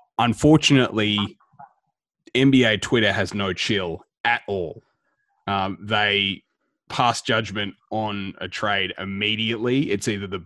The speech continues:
best trade in the world for one team or the worst trade in the world for the other team. Um, there's no, there's very, very rarely a trade that er-, where everyone looks at each other and says, "Huh,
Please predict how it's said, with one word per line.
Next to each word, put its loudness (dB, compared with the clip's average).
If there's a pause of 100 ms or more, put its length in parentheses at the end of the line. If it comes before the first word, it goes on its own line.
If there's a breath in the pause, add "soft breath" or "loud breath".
best -2
trade -2
in -8
the -6
world -4
for -8
one -6
team -4 (560 loud breath)
or 2
the -2
worst -2
trade 0
in -4
the -2
world -2
for -8
the -2
other 0
team. -2 (480 loud breath)
Um, -4
there's -2
no, 0
there's -2
very, 2
very -4
rarely -2
a -2
trade -4
that -6 (120)
er-, -2
where -6
everyone -6
looks -8
at -4
each -2
other -4
and -6
says, -4
"Huh, 0